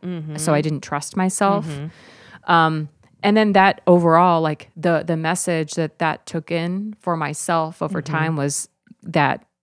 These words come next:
Speaker 2: you know, I wasn't important, I didn't matter, and that I was too weak to be able to do those
Speaker 1: Mm.
Speaker 2: types of, like, to be
Speaker 1: Mm-hmm.
Speaker 2: able to think about that and do that.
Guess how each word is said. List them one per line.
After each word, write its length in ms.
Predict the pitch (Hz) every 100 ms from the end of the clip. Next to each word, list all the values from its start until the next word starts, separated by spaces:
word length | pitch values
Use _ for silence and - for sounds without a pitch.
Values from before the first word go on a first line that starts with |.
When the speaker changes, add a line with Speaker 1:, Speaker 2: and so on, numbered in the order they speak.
| _
Speaker 2:
you 120 | 156
know, 240 | 143 127 -
I 140 | 156 185
wasn't 260 | 202 214
important, 640 | 208 202 202 185 196 196 - -
I 120 | 151
didn't 260 | 151 143 143
matter, 560 | 151 160 165 156 160 - _ - _ -
and 140 | 160
that 80 | 147
I 140 | 139 139
was 240 | 139 -
too 180 | - 151
weak 320 | - - - _ _
to 120 | - 165
be 200 | 147 139
able 200 | 139 139
to 140 | -
do 460 | 147 151 139 143 143
those 440 | 180 165 160 156 151
Speaker 1:
Mm. 60 |
Speaker 2:
types 280 | 147 143 143
of, 120 | 165 - -
like, 160 | 160 - _ _ - 175
to 140 | 135 202
be 100 | 170
Speaker 1:
Mm-hmm. 20 | 175
Speaker 2:
able 160 | 156
to 80 | 151
think 220 | 196 196
about 260 | 202 185 180
that 200 | 170 -
and 160 | 165 143
do 160 | 139 127
that. 220 | -